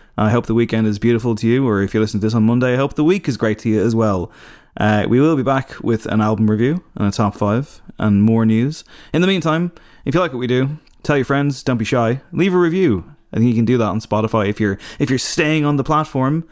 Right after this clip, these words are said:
That's your choice. We're not gonna bully you about it. We're not gonna tell you what to do. However, what I would say is probably worth checking out the Nine podcast this week. They did a really good episode about Spotify and all the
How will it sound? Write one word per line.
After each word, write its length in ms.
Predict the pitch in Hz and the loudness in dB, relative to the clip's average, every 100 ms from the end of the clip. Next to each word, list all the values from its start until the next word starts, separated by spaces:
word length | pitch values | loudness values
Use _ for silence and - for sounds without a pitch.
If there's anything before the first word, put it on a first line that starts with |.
| - - | -20 -4
That's 220 | 139 - | -4 0
your 160 | 156 | 0
choice. 560 | 147 - 160 113 - - _ - _ | 0 0 -2 -2 -8 -14 _ -20 _
We're 80 | - | -2
not 80 | 151 | 0
gonna 120 | 147 | 0
bully 320 | 135 147 160 113 | 0 0 2 0
you 80 | |
about 180 | 98 95 | -2 -6
it. 140 | 82 - - | -8 -12 -8
We're 80 | - | -2
not 80 | 143 | -2
gonna 120 | 135 | 0
tell 100 | 151 | 0
you 80 | 135 | 0
what 140 | 135 | 0
to 60 | - | 0
do. 280 | 139 147 - - - | 0 0 -2 -12 -4
However, 260 | 202 220 175 | 0 0 0
what 140 | 175 | 0
I 20 | |
would 160 | 185 196 | 0 0
say 180 | 135 117 | 0 0
is 140 | 110 - - - - | 0 -4 -18 -18 -4
probably 220 | 170 160 | 0 2
worth 160 | 151 | 0
checking 220 | 147 139 135 | 0 -2 -2
out 80 | |
the 80 | 123 | 0
Nine 400 | 131 131 127 143 | 0 2 2 0
podcast 420 | 127 95 98 92 | 0 -2 -2 -4
this 140 | - - | -6 -2
week. 160 | 95 | -2
They 80 | 98 | 0
did 120 | 104 | 0
a 40 | 101 | 2
really 160 | 107 | 2
good 120 | 104 101 | 2 0
episode 260 | 104 98 | -2 -4
about 180 | 98 95 | -2 -4
Spotify 580 | - 101 90 95 90 92 | -2 -2 -2 -2 -2 -2
and 140 | 95 | -2
all 100 | 98 | -2
the 160 | 92 95 | -2 -4